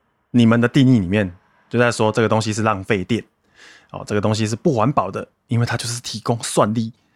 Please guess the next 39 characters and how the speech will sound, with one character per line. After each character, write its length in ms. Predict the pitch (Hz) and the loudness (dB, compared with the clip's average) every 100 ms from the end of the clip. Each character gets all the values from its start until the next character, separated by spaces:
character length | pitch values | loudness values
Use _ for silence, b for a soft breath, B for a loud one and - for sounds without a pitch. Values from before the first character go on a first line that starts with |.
| _ _ _ _ _ - | _ _ _ _ _ -8
我 80 | |
不 80 | 131 | -2
知 60 | 151 | 4
道 100 | 165 | 4
啊， 120 | 110 | 4
我 140 | 98 | 2
觉 100 | 110 | 2
得 60 | 156 | 2
在 140 | 190 | 2
有 120 | 135 92 | 2 2
些 200 | - 131 | 2 2
人 160 | 104 | 2
眼 200 | 95 104 | 2 0
里， 220 | 104 - _ _ _ _ | 0 -6 _ _ _ _
这 120 | 202 | -4
个 80 | 107 | -2
也 60 | |
是 60 | 92 | 0
在 100 | 120 | 2
浪 140 | 127 | 0
费 160 | 123 123 | 0 -2
电 240 | 127 107 | 0 -2
啊。 200 | 90 95 - _ _ _ _ - | -2 -8 -14 _ _ _ _ -2
这 80 | 208 | 0
个 80 | 139 | 2
也 100 | 98 | 0
是 300 | 151 151 139 | 0 2 4
没 280 | 117 110 120 | 4 2 2
有 100 | 139 | 2
什 100 | 95 | 0
么 80 | |
产 220 | 98 92 87 | -4 -4 -4
值 120 | 90 | -2
的 80 | 95 | -2
行 280 | - 104 | -4 -4
为 100 | 101 | -4
啊， 240 | 90 107 135 _ _ _ _ | -4 -10 -14 _ _ _ _
算 180 | - 131 | -2 -2
吧。 160 | 92 | -2